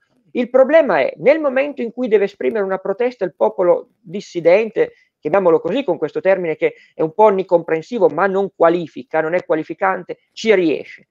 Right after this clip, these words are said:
Nel momento in cui deve esprimere una proposta, ovvero nel momento in cui deve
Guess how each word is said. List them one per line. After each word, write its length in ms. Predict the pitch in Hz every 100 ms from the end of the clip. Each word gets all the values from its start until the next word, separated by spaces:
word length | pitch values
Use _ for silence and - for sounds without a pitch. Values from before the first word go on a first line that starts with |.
| _ _ _
Nel 240 | 226 403
momento 400 | 370 285 294 339
in 100 | 247
cui 160 | - 233
deve 180 | 208 202
esprimere 440 | - 233 262 202
una 160 | 208 196
proposta, 1120 | - 202 226 190 156 143 - - 170 233 _ _ _ _ _ _ _ _
ovvero 300 | 160 165 226
nel 120 | 185
momento 320 | 170 202 220
in 80 | 180
cui 160 | 214 196
deve 240 | 196 185